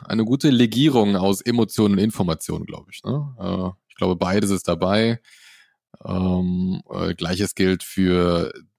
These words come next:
die Balance zwischen Hip-Hop-Themen und New Work, agilen Themen. Ich glaube, da ist auch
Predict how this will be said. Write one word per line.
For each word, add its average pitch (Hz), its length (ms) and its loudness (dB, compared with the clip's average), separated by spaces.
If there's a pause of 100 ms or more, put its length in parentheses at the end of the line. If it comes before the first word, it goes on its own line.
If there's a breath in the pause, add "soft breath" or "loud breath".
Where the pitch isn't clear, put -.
(120)
die 90 400 -2
Balance 85 520 -6
zwischen 85 840 -10
Hip-Hop-Themen 92 760 -2
und - 760 -12 (280)
New 95 320 0
Work, 87 340 0
agilen 110 340 -2
Themen. 143 320 -4
Ich - 80 -20
glaube, 85 200 -4
da 82 200 -8
ist - 180 -18
auch 98 340 -4